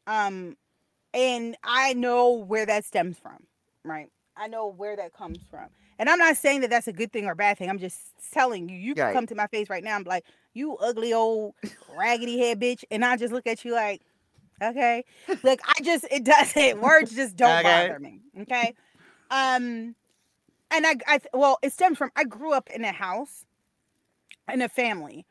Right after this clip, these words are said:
Speaker 1: where we clowned people all the time. Everybody got
Speaker 2: Mm-hmm.
Speaker 1: clowned. Nobody was safe.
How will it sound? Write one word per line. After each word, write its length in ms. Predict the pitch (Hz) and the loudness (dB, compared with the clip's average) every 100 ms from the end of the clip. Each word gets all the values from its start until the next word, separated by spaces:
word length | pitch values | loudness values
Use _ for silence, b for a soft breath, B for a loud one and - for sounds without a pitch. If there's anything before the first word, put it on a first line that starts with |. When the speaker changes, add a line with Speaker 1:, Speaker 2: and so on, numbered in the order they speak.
| _ _ - | _ _ -18
Speaker 1:
where 720 | 185 190 247 233 220 196 180 _ | -12 0 2 4 2 0 -4 _
we 380 | 180 220 220 196 _ _ _ | -16 -12 -12 -16 _ _ _
clowned 580 | - 285 269 262 240 202 _ _ _ _ - _ | -2 2 4 2 -2 -8 _ _ _ _ -20 _
people 500 | - 247 220 208 208 _ _ _ 233 | -12 -10 -6 -4 -4 _ _ _ 2
all 160 | 220 | 4
the 80 | 190 | 2
time. 240 | - 160 - | -8 -12 -8
Everybody 360 | - 320 220 185 | -2 0 0 -2
got 120 | 196 | -4
Speaker 2:
Mm-hmm. 120 | 220 165 | -6 -10
Speaker 1:
clowned. 60 | - _ _ | -12 _ _
Nobody 360 | 220 311 302 254 | 2 4 6 2
was 140 | 185 | 0
safe. 260 | - 160 - | -8 -10 -12